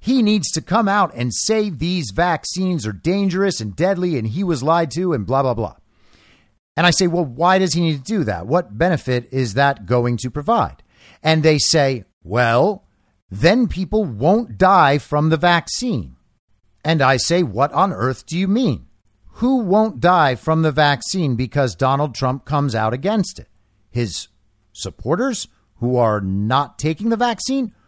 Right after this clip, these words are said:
Most of the country at this point is not taking the updated shots because they know the vaccine isn't safe and they know the vaccine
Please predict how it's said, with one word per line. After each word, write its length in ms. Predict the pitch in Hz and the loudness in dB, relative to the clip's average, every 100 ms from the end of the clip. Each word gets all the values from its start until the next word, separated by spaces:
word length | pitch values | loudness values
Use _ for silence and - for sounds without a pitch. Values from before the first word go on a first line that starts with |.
| _ _ _ | _ _ _
Most 280 | - 214 240 | 4 4 4
of 60 | 247 | 0
the 60 | |
country 440 | 139 220 269 254 202 | 0 0 0 0 0
at 100 | 135 | 0
this 160 | 131 | -2
point 300 | - 117 90 - _ _ | -4 -4 -6 -10 _ _
is 160 | 165 120 | -2 2
not 300 | 147 135 - | 2 0 -2
taking 300 | 151 107 120 | -4 -2 -2
the 140 | 127 | -2
updated 500 | 120 123 127 110 92 | -2 -2 -2 -4 -4
shots 520 | - 123 80 - - - _ _ | -4 -2 -2 -8 -20 -20 _ _
because 300 | 113 - 113 | -10 -4 -4
they 120 | 92 101 | -2 -4
know 240 | 95 113 | -2 -2
the 100 | 143 | 0
vaccine 600 | 160 175 - - 180 175 _ _ - | 2 0 0 -4 -4 -4 _ _ -8
isn't 360 | 113 139 214 | -4 -2 -2
safe 440 | - 113 107 143 _ _ _ - | -4 -4 -4 -8 _ _ _ -2
and 140 | 208 | 0
they 100 | 226 | 2
know 180 | 202 202 | 2 2
the 100 | 190 | 2
vaccine 600 | 190 185 - 190 185 165 | 2 0 -2 -2 0 -2